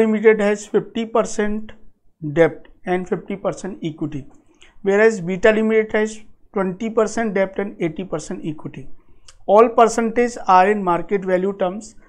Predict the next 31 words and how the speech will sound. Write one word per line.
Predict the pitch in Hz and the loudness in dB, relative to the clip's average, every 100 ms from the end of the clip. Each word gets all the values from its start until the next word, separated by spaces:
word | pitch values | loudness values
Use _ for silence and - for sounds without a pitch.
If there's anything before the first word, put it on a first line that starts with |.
| _ _ - | _ _ 0
The | 185 | 4
borrowing | 180 185 226 220 208 | 8 8 8 6 6
rate | 220 220 | 6 4
for | - 196 190 | -4 0 0
both | 175 160 190 180 - | 0 2 2 2 -2
companies | 208 180 170 196 180 | -2 -2 -4 -6 -4
are | 170 - | -4 -4
eight | 185 185 - | -2 -2 -2
percent | 196 190 220 233 - | -4 -2 -6 -8 -8
for | 202 202 240 196 208 | -8 -8 -8 0 4
no | 233 226 | 6 6
tax। | 190 165 - - - - - | 2 2 -6 -12 -14 -20 0
टैक्स | 196 202 - | 2 2 -2
आपका | 180 - 196 - | -4 -4 -8 -6
क्या | 180 | -6
है? | 165 254 - _ _ _ _ _ _ 160 | -4 -6 -10 _ _ _ _ _ _ -10
ज़ीरो। | 160 139 143 _ - _ _ _ _ - - - - | -8 -8 -10 _ -20 _ _ _ _ -20 -20 -20 -6
ठीक | 175 147 | -4 -4
है। | 131 - - - - - | -6 -12 -20 -20 -20 -2
And | 196 220 | 0 2
the | 220 | 2
capital | 208 226 254 226 | 0 2 2 4
market | 208 196 220 226 185 | 2 2 0 2 -2
assumed | 196 196 190 | 0 -2 -2
to | 175 | -2
be | 294 - - 180 | -2 -4 -4 -2
perfect। | 156 - 139 - | -2 -6 -10 -4
ठीक | 196 - | -4 -4
है। | 135 - - - _ _ - - 233 | -8 -12 -18 -18 _ _ -12 -6 -4
If | 240 | 0
you | 262 | 4